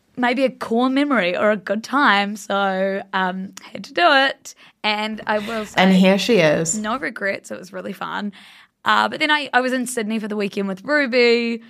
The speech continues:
Speaker 1: pulled the clutch out there, had some, you know, big nights there. It was just really fun. So, I don't know. I feel like I'm never, I would like to adopt some healthy habits in terms of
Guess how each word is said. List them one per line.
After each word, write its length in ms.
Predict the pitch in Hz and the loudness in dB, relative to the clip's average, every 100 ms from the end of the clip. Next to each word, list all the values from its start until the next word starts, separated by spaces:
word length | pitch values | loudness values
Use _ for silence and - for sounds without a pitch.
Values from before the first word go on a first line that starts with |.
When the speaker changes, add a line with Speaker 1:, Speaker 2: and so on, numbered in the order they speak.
| _ _ | _ _
Speaker 1:
pulled 240 | - 214 202 | -10 -8 -6
the 80 | 190 | -4
clutch 380 | 208 208 - | -2 -2 -2
out 260 | 190 185 185 | -2 0 0
there, 460 | 247 247 247 240 240 | 0 4 6 4 4
had 200 | 202 190 | -2 -6
some, 440 | 202 196 196 - _ _ _ | -8 -8 -10 -14 _ _ _
you 160 | - 190 | -12 -8
know, 300 | 208 214 220 | -6 -4 -6
big 280 | 214 202 185 | -6 -8 -6
nights 420 | 196 202 - - | -6 -6 -8 -8
there. 340 | - 247 247 | 0 4 4
It 60 | - | 2
was 120 | 311 | -4
just 180 | 403 - | -8 -6
really 160 | 415 415 | -6 -4
fun. 480 | - 240 233 233 226 - _ | 2 2 2 0 -8 -14 _
So, 440 | - 285 285 285 277 _ _ _ _ _ _ _ _ _ | -2 2 2 0 -4 _ _ _ _ _ _ _ _ _
I 80 | 370 | -4
don't 120 | 370 | 0
know. 80 | 214 | 2
I 80 | 214 | 2
feel 180 | - 349 | 0 -6
like 160 | 381 | -4
I'm 160 | 339 269 | -2 0
never, 260 | 226 226 - | -2 -2 2
I 60 | 254 | 2
would 240 | 262 247 | 2 0
like 360 | 254 277 - - | 2 2 -2 -10
to 320 | - 277 262 - | -2 0 0 -2
adopt 380 | 185 202 202 - | -2 0 0 -2
some 160 | 214 | -6
healthy 400 | 180 190 190 208 | -2 -2 -2 -4
habits 540 | 160 180 185 196 - - | 0 0 0 -2 -4 -8
in 180 | 208 180 | -6 -4
terms 340 | 202 190 185 | -4 -4 -4
of 240 | 196 175 | -4 -6